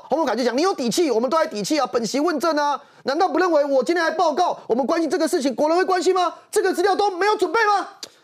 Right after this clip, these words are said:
然后洪孟凯就说：“哦，你的，我们有密切啊，呃，要求厂商提供给我们。”其实政府官员这时候讲：“我们有密切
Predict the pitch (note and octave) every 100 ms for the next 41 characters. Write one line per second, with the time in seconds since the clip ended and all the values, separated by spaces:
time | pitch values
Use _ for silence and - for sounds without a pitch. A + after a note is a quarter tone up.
0 | - E3 A#3 F#3 A3 G3 D3+ F3+ E3 E3
1 | D3+ - F3+ D#3+ C3 _ - E3+ G3+ G3
2 | F#3 G3+ G3 D4+ A#3 D#4+ C4+ A3 A3 G#3+
3 | - - A3+ C4 C4 G#3 D#3 A3 F3 F#3
4 | E3+ C3 - _ _ - F#4 G4+ A4 C#4+
5 | - B3+ A#3 G#3 G#3 F#3 C#3+ D3 D#3+ A#3
6 | B3 - - D#3+